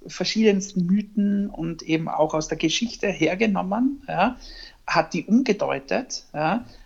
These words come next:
äh, aber auf sehr kreative Weise umgedeutet. Ja,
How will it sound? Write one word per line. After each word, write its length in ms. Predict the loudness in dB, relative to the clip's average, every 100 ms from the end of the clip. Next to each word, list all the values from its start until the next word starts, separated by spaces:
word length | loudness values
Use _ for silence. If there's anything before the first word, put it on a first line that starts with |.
| -10
äh, 60 | -6
aber 460 | -4 -2 0 0
auf 100 | -2
sehr 160 | -2 -4
kreative 600 | 0 0 0 -2 0 4
Weise 360 | 6 6 4 2
umgedeutet. 960 | 2 0 0 -4 -4 -6 -10 -10 -14 -6
Ja, 340 | -2 0 -2